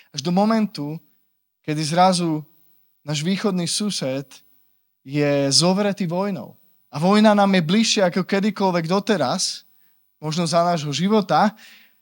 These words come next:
aj keď to nie je tak dávno, kedy celá Európa,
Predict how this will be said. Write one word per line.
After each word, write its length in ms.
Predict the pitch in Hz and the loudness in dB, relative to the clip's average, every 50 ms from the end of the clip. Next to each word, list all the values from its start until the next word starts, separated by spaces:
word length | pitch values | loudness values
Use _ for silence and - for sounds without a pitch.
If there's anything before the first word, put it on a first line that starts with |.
| _ _ _ _ _ _ _ _ _ _ _ _ | _ _ _ _ _ _ _ _ _ _ _ _
aj 80 | 151 180 | -2 0
keď 160 | - 240 214 | 2 2 2
to 120 | - 220 214 | 2 2 4
nie 240 | 214 226 247 254 247 | 4 4 4 4 2
je 20 | 247 | 2
tak 160 | 233 202 160 151 | 2 0 0 -2
dávno, 480 | 135 185 180 190 214 240 240 226 196 180 | 2 4 6 6 6 6 4 2 0 -2
kedy 480 | - - 170 160 170 165 165 165 180 - _ _ _ _ _ _ _ _ _ _ _ _ | -2 -4 -4 -2 -2 -4 -4 -4 -8 -12 _ _ _ _ _ _ _ _ _ _ _ _
celá 320 | - 190 180 175 175 165 | -6 -2 0 2 2 4
Európa, 420 | 175 196 226 208 180 165 151 156 | 4 2 2 2 0 2 2 0